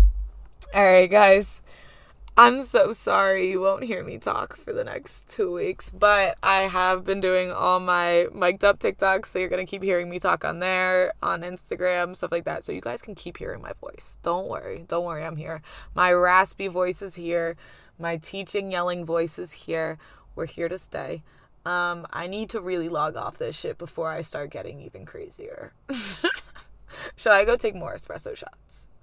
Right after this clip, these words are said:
No, Allegra. Tomorrow. Um,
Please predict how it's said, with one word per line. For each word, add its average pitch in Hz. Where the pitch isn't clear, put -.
No, -
Allegra. -
Tomorrow. 165
Um, 196